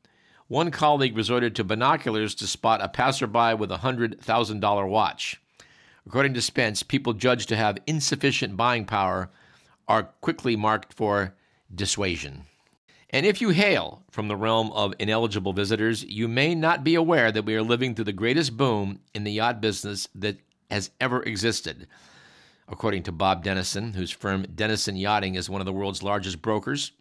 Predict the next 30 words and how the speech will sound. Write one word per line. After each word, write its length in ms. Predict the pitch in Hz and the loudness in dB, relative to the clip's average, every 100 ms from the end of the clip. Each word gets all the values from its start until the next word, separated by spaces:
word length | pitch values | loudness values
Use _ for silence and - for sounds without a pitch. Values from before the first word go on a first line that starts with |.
| _ _ - _ - - - - | _ _ -20 _ -20 -20 -20 0
every 260 | 165 190 156 | 2 4 4
broker, 420 | 160 151 151 156 | 4 4 2 2
every 240 | 139 135 143 | 0 2 2
builder 440 | 131 131 123 - | 4 4 2 0
up 140 | 113 | -2
and 100 | 117 | -2
down 220 | 113 113 107 | 0 0 0
the 60 | |
docks 360 | 101 104 104 98 | 2 2 2 -2
is 100 | 92 | -2
having 240 | 107 101 | -2 -2
some 200 | 92 104 | -4 -4
of 60 | 95 | -4
the 60 | |
best 360 | 87 117 123 - | 0 0 0 0
years 260 | 113 107 - | 0 0 -4
they've 280 | 95 104 98 - | -6 -4 -4 -4
ever 320 | 117 120 123 - | -2 0 0 -2
experienced. 840 | 101 - 113 104 85 - - - - _ _ _ _ - - | -6 -6 -4 -2 -4 -8 -12 -12 -20 _ _ _ _ -20 -10
In 100 | 101 | -6
twenty 360 | - 156 156 143 | 0 0 2 0
twenty-one, 600 | 151 156 151 147 127 117 | 0 2 4 4 2 0
the 60 | |
industry 420 | 117 120 117 113 | -2 -2 -2 -2
sold 300 | 107 123 113 | 0 0 2
a 40 | 107 | 2
record 400 | 113 110 107 - | 0 0 -2 -2
eight 220 | 123 156 | -2 -2
hundred 460 | 151 131 127 127 - _ _ _ | -2 -4 -2 -4 -6 _ _ _
and 160 | 98 | -8